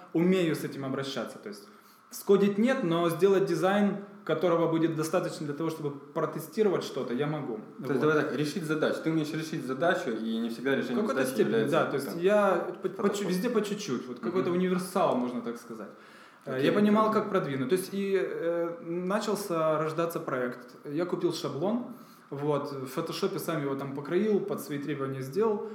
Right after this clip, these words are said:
Speaker 1: Вот. И это род-, родился такой онлайн-фитнес, назовём, э, клуб,
Speaker 2: Мгм.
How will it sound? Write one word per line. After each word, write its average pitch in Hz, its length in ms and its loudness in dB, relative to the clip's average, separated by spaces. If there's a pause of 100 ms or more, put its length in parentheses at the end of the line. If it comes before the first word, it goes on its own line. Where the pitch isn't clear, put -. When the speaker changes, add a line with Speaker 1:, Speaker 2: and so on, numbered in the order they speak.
(280)
Speaker 1:
Вот. 151 240 0
И 220 40 0
это 233 220 0
род-, 185 240 0
родился 180 500 0
такой 202 320 2
онлайн-фитнес, 175 1080 0 (260)
назовём, 147 720 0
э, 135 920 -2 (600)
клуб, 156 300 -4 (320)
Speaker 2:
Мгм. 135 220 -10